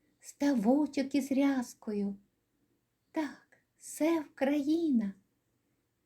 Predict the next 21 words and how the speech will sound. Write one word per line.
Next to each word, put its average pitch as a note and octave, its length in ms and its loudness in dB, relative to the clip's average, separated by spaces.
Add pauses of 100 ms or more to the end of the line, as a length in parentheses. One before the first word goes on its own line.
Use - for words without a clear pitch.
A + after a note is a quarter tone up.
(200)
Можна F#3+ 440 -8
спинитись, G3+ 960 -2 (520)
годі C#4 440 2
блукання. B3 800 2 (960)
Все - 480 -6
буде B3 240 2
добре. A#3+ 640 0 (600)
Рідний C#4 580 6
мій A#3+ 220 8
край C4+ 580 -2 (400)
вкупі C4+ 580 -4
зі B3 160 2
мною A#3 580 6 (320)
одужав A#3 500 -2
від A3 220 -8
злигоднів. F#3+ 760 -4 (680)
Небо A3+ 420 8
не G3 140 -2
хворе, G3 580 -4 (400)
не C#4 120 8
плаче, B3 680 -2